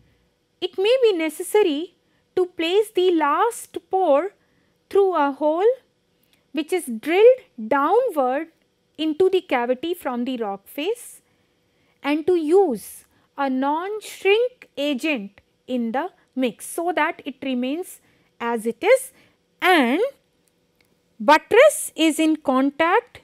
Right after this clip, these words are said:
with the underside of the overhang, because if this contact is not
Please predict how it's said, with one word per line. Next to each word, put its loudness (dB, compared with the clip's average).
with -2
the 2
underside 0
of -6
the -4
overhang, -8
because -6
if 2
this -4
contact -4
is -6
not -4